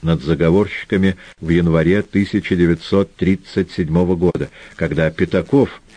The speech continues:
и несколько его помощников признались на открытом суде, что они организовывали саботаж шахт, рудников, железной дороги,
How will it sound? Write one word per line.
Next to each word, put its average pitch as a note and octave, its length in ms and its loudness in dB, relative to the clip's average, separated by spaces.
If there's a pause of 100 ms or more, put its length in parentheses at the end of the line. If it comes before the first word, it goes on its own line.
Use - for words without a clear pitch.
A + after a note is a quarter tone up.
(140)
и E2 140 0
несколько D#2+ 500 -2
его E2 220 2
помощников F2 760 -2
признались F#2 680 0 (220)
на E2+ 160 0
открытом D#2+ 540 0
суде, F2+ 460 0 (220)
что - 300 -4
они F#2+ 240 2
организовывали F2 1040 2
саботаж D#2+ 840 -2
шахт, - 480 -4 (360)
рудников, D#2+ 580 0 (180)
железной F2 540 0
дороги, E2+ 480 0